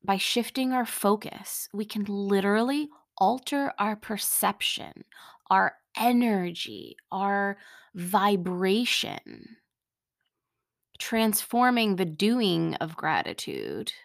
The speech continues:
and the more, more, more into the being of gratitude. The energy that arrives and lands inside of your body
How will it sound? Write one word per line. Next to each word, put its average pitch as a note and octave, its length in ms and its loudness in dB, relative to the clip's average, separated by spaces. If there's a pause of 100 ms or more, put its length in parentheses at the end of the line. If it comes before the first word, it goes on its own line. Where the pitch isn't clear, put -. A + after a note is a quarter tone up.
(300)
and F3 140 -2
the F3 60 0
more, G3 320 4
more, F#3 280 2
more G3+ 600 -2 (580)
into G3 380 0
the F#3 160 2
being E3+ 720 0 (120)
of E3 180 -2
gratitude. D#3 880 -10 (1400)
The G3 260 -2
energy F#3 840 4 (720)
that G3 220 6
arrives F#3 840 6
and F3+ 200 0
lands F3 380 0
inside G3 360 0
of E3+ 120 -2
your E3+ 140 -2
body D#3+ 580 -2